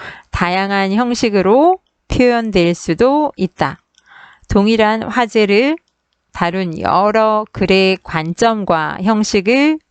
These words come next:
비교하며 읽으면 어떤 효과가 있는지, 화제에 관한 지식이 풍부해질 뿐만 아니라 사고의 폭을 넓힐 수 있고 균형 있는 시각을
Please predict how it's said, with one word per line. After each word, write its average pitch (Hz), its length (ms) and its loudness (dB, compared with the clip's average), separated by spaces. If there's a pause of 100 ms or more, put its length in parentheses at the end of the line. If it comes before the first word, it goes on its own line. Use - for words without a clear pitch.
비교하며 202 1000 0
읽으면 170 760 0 (260)
어떤 185 300 0
효과가 208 380 2
있는지, 170 580 0 (360)
화제에 208 520 0
관한 180 340 0
지식이 185 420 0
풍부해질 247 760 0
뿐만 208 340 0
아니라 175 540 -2 (920)
사고의 214 840 0
폭을 254 640 0 (120)
넓힐 175 500 2
수 196 200 -4
있고 240 560 2 (560)
균형 196 380 2
있는 254 600 0
시각을 220 840 0